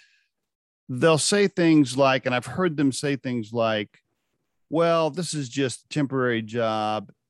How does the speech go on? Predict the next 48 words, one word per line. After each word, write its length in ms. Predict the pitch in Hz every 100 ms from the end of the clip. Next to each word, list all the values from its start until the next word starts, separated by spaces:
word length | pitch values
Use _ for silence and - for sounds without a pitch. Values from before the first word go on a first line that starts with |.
| _ _ _
And 180 | 120 123
when 80 | 139
I 80 | 135
get 160 | 131
a 60 | 117
real 540 | 104 120 185 233 190
job, 500 | 110 127 110 101 101 -
then 140 | 156 160
I'll 100 | 139
take 200 | 143 104
it 80 | -
seriously." 460 | 123 92 - - _ _ _ - _ _ _ 165
<laughs> 200 | 151 - 156 _ - - - _
"This 140 | 226 226
is 100 | 220
just 260 | 202 190
my 300 | 185 160 139 - 131
job 360 | 143 135 117
at 80 | 113 -
Target 580 | 147 180 175 139 104 -
while 180 | 117 117
I'm 220 | 113 113
going 240 | 117 127 107
to 60 |
school. 500 | - - 165 131 113
And 180 | 104 101 - _ _ _ _ _ _
when 140 | 127 147
I 80 |
get 260 | 139 151 - _ _ _ _ _ -
out 160 | 156 196
of 180 | 151
college 560 | - 135 113 110 107 107
and 100 | 120
I 60 | 113
get 220 | 120 117
my 220 | 117 101
first 380 | - 160 123 -
real 220 | 170 240
job, 420 | 143 127 113 101
then 220 | 120 240
I'll 180 | 196 139
work 260 | 117 113 -
hard. 220 | 120 87 - _ _ _ _
Then 180 | 127 214
I'll 160 | 214 160
take 240 | 151 127
it 120 | 107
seriously." 520 | - 127 92 82 -